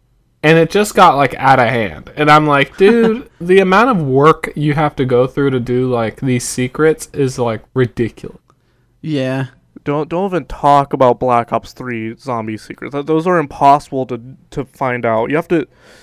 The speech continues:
Speaker 4: you have to be five foot to figure out. Like, Black Ops one, Kino, like, if you wanna find an Easter egg, you literally just look with a sniper, shoot this
Speaker 1: Mm-hmm.
Speaker 4: random gray box. Oh, audio plays. Oh, it gives you a little bit of history about
Speaker 1: Yeah.
Speaker 4: what's going on and stuff.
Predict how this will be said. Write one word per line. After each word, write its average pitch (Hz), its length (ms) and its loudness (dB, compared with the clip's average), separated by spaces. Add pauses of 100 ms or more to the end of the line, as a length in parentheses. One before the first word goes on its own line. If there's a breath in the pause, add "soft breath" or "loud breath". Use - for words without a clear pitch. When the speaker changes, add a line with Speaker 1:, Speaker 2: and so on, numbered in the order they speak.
(140 soft breath)
Speaker 4:
you 160 200 -8
have 127 300 -4
to 131 80 -12
be 120 100 -10
five 117 280 -6
foot 123 100 -12
to 123 60 -8
figure 123 240 -8
out. 135 80 -4
Like, 165 240 -4
Black 196 260 -4
Ops 254 200 -8
one, 147 480 -4 (320)
Kino, 208 560 -6 (280)
like, 180 360 -4 (480)
if 180 120 -8
you 262 60 -8
wanna 262 180 -4
find 214 280 -6
an 160 100 -10
Easter 185 160 -6
egg, 190 100 -4
you 180 60 -6
literally 170 300 -2
just 165 180 -10
look 127 320 -2
with 170 140 -4
a 156 60 -4
sniper, 165 800 -6 (140)
shoot - 300 -6 (100)
this 156 120 -2
Speaker 1:
Mm-hmm. 143 120 -4
Speaker 4:
random 135 320 -4
gray 135 220 -4
box. 139 420 0
Oh, 180 220 -6 (100)
audio 180 380 0
plays. - 440 -8 (300)
Oh, 220 160 0
it 202 80 -8
gives 185 160 -8
you 202 80 -6
a - 20 -4
little 190 180 -2
bit 185 180 0
of 175 80 -4
history 190 360 -4
about 151 380 -4 (300)
Speaker 1:
Yeah. 120 260 -4
Speaker 4:
what's 160 160 -2
going 156 320 -6
on 190 220 -10
and 165 80 -18
stuff. - 500 -16